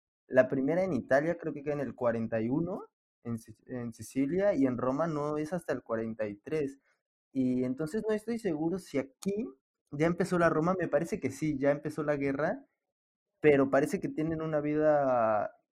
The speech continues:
chingona, medio normal, ¿no? Como que están en guerra, pero la guerra todavía está en otro lado, así como cuando ya era el coronavirus que existía, pero todavía estaba en China, ¿no? Y no,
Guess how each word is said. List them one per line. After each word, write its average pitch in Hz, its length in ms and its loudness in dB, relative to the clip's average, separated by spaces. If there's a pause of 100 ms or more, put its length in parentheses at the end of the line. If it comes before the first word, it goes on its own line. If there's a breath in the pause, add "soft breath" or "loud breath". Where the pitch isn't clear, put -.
chingona, 147 540 0
medio 127 300 -2
normal, 127 420 0
¿no? 143 140 -6
Como 135 220 -6
que 120 120 -6
están 151 260 -6
en 170 80 -6
guerra, 156 300 -4
pero 135 160 -4
la 123 140 0
guerra 135 360 -4
todavía 151 560 -2
está 131 360 -2
en 139 100 0
otro 135 260 -4
lado, 131 240 2
así 117 220 -6
como 156 200 -8
cuando 135 220 -4
ya 135 200 0
era 160 180 4
el - 60 -6
coronavirus 143 640 -6
que - 80 -6
existía, 143 560 -2 (260 soft breath)
pero 127 180 0
todavía 151 340 4
estaba 151 220 0
en 123 120 -4
China, 131 360 -4
¿no? 135 200 0
Y 139 140 2
no, 123 480 0